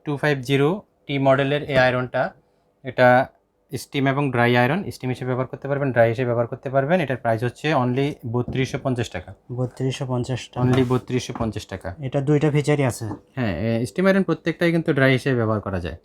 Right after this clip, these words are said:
Speaker 2: আচ্ছা।
Speaker 1: সব স্টিম আয়রনই।
Speaker 2: আচ্ছা।
Speaker 1: আর এরপরে যে আয়রনটা আছে, এটা কিন্তু এনআই থ্রি হান্ড্রেড টি মডেলের আয়রন।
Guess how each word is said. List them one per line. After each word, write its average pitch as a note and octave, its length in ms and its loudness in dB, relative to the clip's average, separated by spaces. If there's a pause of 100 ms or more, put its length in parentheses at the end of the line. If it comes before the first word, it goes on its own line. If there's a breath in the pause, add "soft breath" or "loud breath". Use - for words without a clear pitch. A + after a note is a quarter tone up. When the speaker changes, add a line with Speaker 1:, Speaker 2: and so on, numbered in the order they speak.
(220)
Speaker 2:
আচ্ছা। A2+ 300 -14
Speaker 1:
সব A2 220 -2
স্টিম G2+ 240 -8
আয়রনই। F2+ 640 -6
Speaker 2:
আচ্ছা। G#2+ 280 -12 (160)
Speaker 1:
আর A2 440 4
এরপরে D#3 320 0
যে D3+ 180 4
আয়রনটা D3+ 400 2
আছে, G3 400 0
এটা C#3+ 180 -4
কিন্তু C#3 340 -8
এনআই C#3+ 360 0
থ্রি C#3+ 680 -4
হান্ড্রেড D3 400 0
টি D3+ 120 -2
মডেলের A2 400 2
আয়রন। G#2 300 0